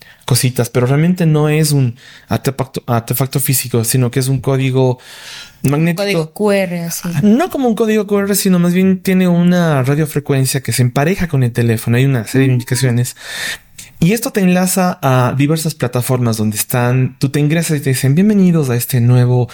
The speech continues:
Speaker 1: disco, esta propuesta. Te contamos que ta, ta, ta, ta, ta".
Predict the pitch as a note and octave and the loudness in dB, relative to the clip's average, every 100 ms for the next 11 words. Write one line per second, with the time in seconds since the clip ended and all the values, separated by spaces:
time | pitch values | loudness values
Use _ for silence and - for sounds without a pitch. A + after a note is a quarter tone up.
0 | - - D3+ F3+ - C#3+ C3 C3 C3 - | -10 -2 0 2 0 -2 0 -2 -2 -2
1 | D3 C#3+ B2+ B2 - - - B2+ C#3 D3+ | -2 -2 -4 -4 -10 -12 -4 0 0 0
2 | D3 C#3 C#3 C3 D3 D3+ E3+ F#3 A#3 | 0 -2 -2 -2 -2 -2 -4 -4 -4